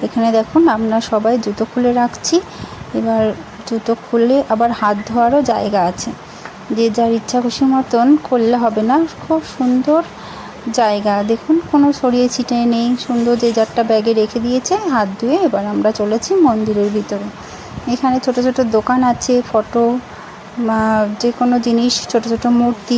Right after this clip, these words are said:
আপনি যদি কিনতে চান, তো এখান থেকে কিনতে পারেন। দেখুন কত সুন্দর জিনিসগুলো, ফটো ছোট ছোট,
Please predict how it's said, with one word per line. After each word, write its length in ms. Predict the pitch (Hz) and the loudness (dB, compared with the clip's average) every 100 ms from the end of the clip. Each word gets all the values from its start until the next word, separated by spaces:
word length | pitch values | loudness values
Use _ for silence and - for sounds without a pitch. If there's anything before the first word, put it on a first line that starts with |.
| 233 | 2
আপনি 220 | 220 226 | 2 0
যদি 200 | 220 226 247 | -2 -2 -2
কিনতে 320 | 233 220 226 | -2 -2 0
চান, 180 | 233 269 320 | 0 2 2
তো 80 | 330 | 2
এখান 260 | 269 208 196 | 0 -2 -4
থেকে 200 | 214 277 | -4 -4
কিনতে 360 | 302 240 190 190 | -2 -2 -2 -2
পারেন। 300 | 202 208 220 - - - - - - - - - - - - - 233 226 | -4 -4 -6 -10 -20 -18 -18 -18 -18 -18 -16 -16 -16 -18 -18 -8 -2 0
দেখুন 260 | 226 285 294 | 2 4 4
কত 160 | 262 254 | 4 0
সুন্দর 440 | 254 254 240 240 262 240 | -2 0 2 2 0 0
জিনিসগুলো, 580 | 247 269 302 - 294 285 220 294 220 190 - - - - - - - - - - - - - - - - - - - - | 2 2 2 0 -2 -2 -8 -16 -16 -16 -16 -18 -18 -18 -20 -20 -20 -18 -18 -18 -18 -18 -18 -18 -18 -14 -10 -10 -10 -12
ফটো 300 | - 226 - 233 | -4 -2 -2 -4
ছোট 200 | 233 220 | -4 -4
ছোট, 240 | 214 226 | -4 -2